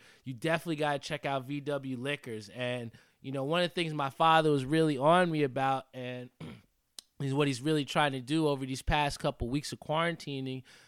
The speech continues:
has been trying to support local businesses. I know he actually went a-, even as far as to try and get per-, personalized masks for our family, uh, to try and, um, get us to be more preventative as far as going out there. And I thought that was really dope.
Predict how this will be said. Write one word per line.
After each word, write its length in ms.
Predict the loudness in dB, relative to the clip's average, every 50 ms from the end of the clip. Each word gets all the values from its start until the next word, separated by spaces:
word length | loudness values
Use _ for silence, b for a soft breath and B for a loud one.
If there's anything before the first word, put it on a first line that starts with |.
| B B
has 140 | -4 -4 -2
been 160 | -2 -4 -2
trying 280 | 0 2 4 4 4 4
to 60 | 2
support 460 | -2 -4 -4 -2 4 4 4 4 6
local 300 | 4 2 2 2 0 -4
businesses. 720 | 0 2 2 2 2 0 -2 -4 -4 -6 -6 -6 -8 -8 -12 B B B B B
I 120 | -10 -8 -6
know 220 | -4 -2 0 0
he 180 | 0 0 0 2
actually 480 | 2 0 0 -4 -6 -6 -4 -4 -4
went 320 | -4 -2 -2 -2 -2 -4 -4
a-, 160 | -6 -8 -8 _ _ -10
even 400 | -6 -6 -4 -2 -2 -4 -4 -4 -6
as 140 | -6 -8
far 260 | -2 0 0 2 2 0
as 100 | -2 -2
to 120 | -6 -10
try 240 | -8 -6 -4 -4 -2
and 100 | -4 -4
get 200 | -4 -2 8 10
per-, 100 | 10 10 10 8 6
personalized 640 | 6 6 6 2 -2 -4 -4 -2 -2 -2 -4 -2
masks 400 | -2 2 4 6 6 6 4 2
for 220 | -2 -2 -2 0
our 100 | 0 -2
family, 680 | -4 -4 -2 -2 0 2 2 0 0 0 -2 -4 -4 -6 B B B B B B
uh, 140 | -12 -12
to 140 | -12 -12 -14
try 300 | -10 -6 -4 -2 -2 0
and, 200 | -2 -2 -2 -2
um, 440 | -4 -4 -4 -4 -4 -4 -6 -6 -8 _ B B B B B B
get 140 | 0 0 0
us 120 | 0 0 -2
to 120 | -4 -6
be 220 | -4 -4 -6 -4 -2
more 240 | -2 0 0 -2
preventative 720 | -2 -4 -8 -6 -4 -4 -4 -4 -6 -4 -4 -4 -4 -4 -6
as 80 | -8
far 240 | -6 -4 -2 0 0
as 120 | 0 -2 -4
going 300 | -6 -6 -4 -4 -2 -2
out 260 | -2 -4 -4 -4 -4
there. 140 | -4 -4 -2
And 100 | -2 -4
I 60 | -6
thought 260 | -4 -4 -6 -6 -4
that 120 | -6 -6 -4
was 120 | -4 -6 -4
really 260 | -2 -2 -2 -2 -4
dope. 420 | -4 -2 0 2 2 0 0 B